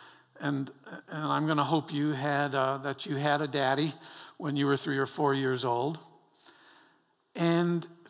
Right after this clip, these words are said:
and you would just want to climb up into his lap and just talk about stuff, or maybe just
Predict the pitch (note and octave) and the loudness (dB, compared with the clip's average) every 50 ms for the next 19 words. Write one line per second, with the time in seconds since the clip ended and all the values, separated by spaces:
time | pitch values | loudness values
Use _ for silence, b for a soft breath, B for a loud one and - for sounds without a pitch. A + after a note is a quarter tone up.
0 | _ _ _ _ _ _ _ _ - - - - _ - - _ _ - G3+ F3+ | _ _ _ _ _ _ _ _ -20 -20 -20 -20 _ -20 -20 _ _ -4 0 0
1 | F#3+ G3 G#3 A3 A3+ G#3+ F3 D3 - A3 A#3 A3+ - - - - - F3 F3+ G#3 | 2 2 4 4 4 4 2 2 0 0 0 0 0 -2 -4 -6 0 2 2 2
2 | A3 - - E3 - - - E3 E3+ F#3 G3+ F#3+ F#3+ F#3 F#3 - F#3 F3 D#3+ D#3+ | 2 0 -4 -6 -2 0 4 4 4 4 4 4 2 2 2 0 -2 -2 0 0
3 | D3+ D3 D3 C#3 B2+ C3+ C3+ C3 C3 C3 C3+ C#3 C3+ - - D3+ C#3+ C3+ C3 C3+ | 0 0 -2 -2 0 0 2 2 4 2 2 0 -2 -4 -6 -4 -4 -4 -4 -6
4 | B2 - B B B B B B B B B B B B _ _ _ _ - C#3 | -8 -10 B B B B B B B B B B B B _ _ _ _ -10 -8
5 | - - - - D#3+ C#3 - - B2+ B2+ A2+ - - - - - - - - - | -8 -4 -2 -2 -2 0 -2 -2 -2 -2 -2 -2 -4 -6 -6 -6 -6 -8 -8 -8
6 | - - - - - - - _ _ _ _ _ _ _ _ _ _ _ _ _ | -10 -14 -18 -20 -20 -20 -20 _ _ _ _ _ _ _ _ _ _ _ _ _
7 | _ - F3+ F3+ G3+ B3 C4+ B3 G3 D#3 F3 G3+ G3+ - - - | _ -2 0 2 4 2 2 2 0 2 2 2 2 0 -2 -8